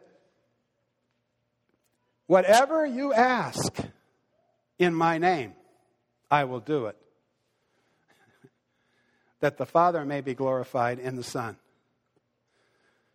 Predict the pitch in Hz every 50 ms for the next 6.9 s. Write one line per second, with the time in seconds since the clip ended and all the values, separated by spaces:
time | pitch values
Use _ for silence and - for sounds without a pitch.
0 | _ _ - - 220 254 277 302 294 294 294 277 269 262 262 269 269 254 - -
1 | 226 214 208 214 220 220 233 240 196 180 185 175 160 - - _ _ - 233 277
2 | - - - 240 240 202 - - _ - - - - - 196 196 180 - - 226
3 | - - 233 208 - 214 208 208 208 202 180 196 220 220 202 165 143 139 127 147
4 | 170 180 170 170 170 170 175 170 - - 156 127 127 123 120 143 139 127 - _
5 | _ _ _ _ _ _ _ _ _ _ _ _ _ _ _ - 147 147 139 151
6 | 143 143 - - _ _ _ _ - - 220 226 185 123 - - -